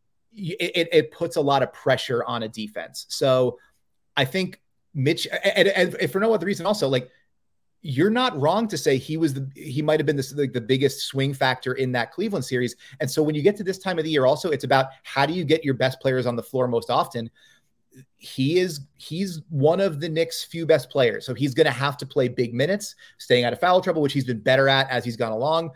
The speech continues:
is gonna be an integral part of that. I'll be, you feel confident with Hartenstein in there as well, but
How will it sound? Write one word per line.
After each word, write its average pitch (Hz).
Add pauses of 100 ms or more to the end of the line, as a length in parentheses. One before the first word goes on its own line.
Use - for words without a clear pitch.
(140)
is 127
gonna 127
be 127
an 123
integral 123
part 127
of 120
that. 127
I'll 131
be, 139
you 131
feel 160
confident 135
with 120
Hartenstein 123
in 113
there 113 (140)
as 127
well, 180
but 127